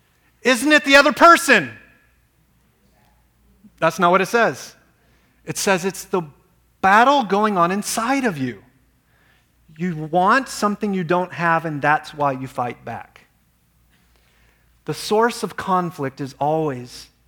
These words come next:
internal, in the heart. Really extremely helpful passage in James that teaches us so much from what Proverbs tell us. And then six, I'll end with this one in terms of how to cover,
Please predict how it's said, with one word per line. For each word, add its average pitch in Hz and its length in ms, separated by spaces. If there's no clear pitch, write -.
internal, 165 720
in 156 160
the 175 60
heart. 165 520
Really 202 360
extremely 165 600
helpful 151 500
passage 151 380
in 135 160
James 165 480
that 147 240
teaches 147 340
us 139 120
so 156 160
much 143 280
from 127 200
what 131 340
Proverbs 123 380
tell 120 180
us. - 320
And 151 100
then 175 140
six, 240 340
I'll 170 160
end 165 140
with 151 140
this 165 180
one 175 340
in 151 120
terms 156 220
of 139 200
how 165 300
to 170 120
cover, 208 460